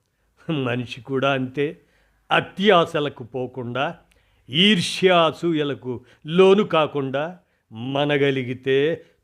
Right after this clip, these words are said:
తృప్తిగా జీవించి, తృప్తిగా కైవల్యం చేరుకోవచ్చు. అయితే, విజ్ఞాన సముపార్జన విషయంలో తృప్తి ఉండకూడదు. నిరంతరం నేర్చుకోవాలనే తపన,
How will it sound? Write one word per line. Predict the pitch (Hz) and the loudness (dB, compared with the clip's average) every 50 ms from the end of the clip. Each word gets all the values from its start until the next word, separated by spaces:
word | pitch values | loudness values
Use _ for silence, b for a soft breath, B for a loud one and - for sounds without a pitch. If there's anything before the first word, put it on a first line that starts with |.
| _ - | _ 2
తృప్తిగా | 202 214 - - - - - - 202 185 143 160 165 165 151 143 | 4 4 4 2 -2 -12 -6 -4 -4 -2 0 0 0 0 0 -2
జీవించి, | 123 104 107 127 139 139 135 139 143 139 - - 180 180 151 - b b b b b b _ - | -4 -6 -8 -6 -6 -6 -6 -8 -10 -12 -12 -12 -10 -10 -10 -12 b b b b b b _ 0
తృప్తిగా | 170 175 170 170 - - _ - 175 160 143 131 147 147 151 156 165 151 - - _ _ _ _ _ _ _ _ _ _ _ _ _ _ _ _ _ _ _ _ _ - | 0 0 0 0 -6 -10 _ 0 0 0 2 2 2 2 4 2 2 0 -2 -6 _ _ _ _ _ _ _ _ _ _ _ _ _ _ _ _ _ _ _ _ _ -4
కైవల్యం | 131 139 143 143 139 143 143 135 135 131 135 131 127 120 - - 127 | -2 0 2 2 2 0 0 -2 -2 -2 -2 -2 -4 -6 -8 -8 -8
చేరుకోవచ్చు. | 117 123 120 123 117 - - 127 117 113 117 113 113 - - - - _ _ _ _ _ _ _ _ _ _ _ _ _ - | -6 -6 -6 -8 -10 -12 -10 -10 -10 -10 -10 -14 -16 -18 -20 -20 -20 _ _ _ _ _ _ _ _ _ _ _ _ _ -8
అయితే, | 127 131 123 123 123 113 - 165 190 226 233 - - - _ _ _ _ _ _ _ _ _ _ | -6 -4 -4 -4 -6 -4 0 4 4 4 4 2 -2 -18 _ _ _ _ _ _ _ _ _ _
విజ్ఞాన | 98 107 139 160 156 143 180 185 185 185 185 190 185 | -12 -6 -6 -4 -2 0 2 4 4 4 4 2 2
సముపార్జన | 180 180 165 170 165 - 170 165 160 156 127 107 131 160 143 147 | 2 0 0 0 -2 -2 0 0 0 0 -2 -6 -4 -4 -4 -4
విషయంలో | 139 143 131 - 151 151 147 143 139 139 147 170 202 190 _ _ _ _ _ _ _ _ - | -4 -6 -6 -4 -4 -4 -4 -4 -4 -4 -4 -6 -6 -10 _ _ _ _ _ _ _ _ 2
తృప్తి | 202 190 180 - - - - 240 | 2 2 2 2 -4 -8 -4 -2
ఉండకూడదు. | 220 175 139 135 135 139 139 139 - 131 131 123 117 104 123 147 - _ _ _ _ _ _ _ _ _ _ _ _ _ _ - | -2 -2 -2 -2 -2 -4 -4 -4 -6 -8 -6 -6 -8 -8 -10 -12 -12 _ _ _ _ _ _ _ _ _ _ _ _ _ _ -16
నిరంతరం | 98 110 117 156 185 208 214 208 185 - 202 190 185 190 180 175 156 | -8 -2 2 2 4 4 2 2 2 2 2 4 4 4 2 0 2
నేర్చుకోవాలనే | 156 175 175 170 - - 147 - 175 165 156 147 147 147 143 139 135 131 135 127 123 | 2 0 0 -2 -6 -14 -8 -2 0 0 0 0 0 -2 -2 -2 -4 -6 -6 -8 -10
తపన, | - - 143 135 139 160 160 156 165 170 180 | -8 -6 -8 -6 -2 -2 -2 0 0 -2 -2